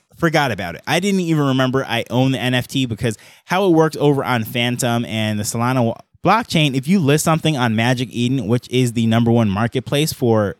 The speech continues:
Solana N F Ts, it actually is taken out of your wallet and it is not displayed. So it is then basically put into escrow, if you will, just using simple,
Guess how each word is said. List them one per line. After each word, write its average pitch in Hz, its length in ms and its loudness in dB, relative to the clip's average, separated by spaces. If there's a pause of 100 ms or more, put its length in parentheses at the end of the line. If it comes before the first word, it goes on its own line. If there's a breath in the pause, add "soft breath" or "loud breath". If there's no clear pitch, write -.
(300)
Solana 127 380 -2
N 120 200 -2
F 113 180 -2
Ts, 143 340 -4 (640)
it 151 100 2
actually 196 440 0
is 143 280 0
taken 147 300 -2
out 139 140 0
of 165 80 -2
your 170 100 4
wallet 113 400 2
and 107 180 -4
it 104 60 -2
is 101 100 -6
not 123 200 0
displayed. 107 520 -2
So 110 240 0 (200 loud breath)
it 120 100 0
is 120 320 2
then 143 320 0
basically 143 560 0
put - 260 0
into 135 380 0
escrow, 104 460 -2
if 95 100 -8
you 98 80 -4
will, 107 220 -2
just 113 160 -4
using 131 240 2
simple, 139 480 0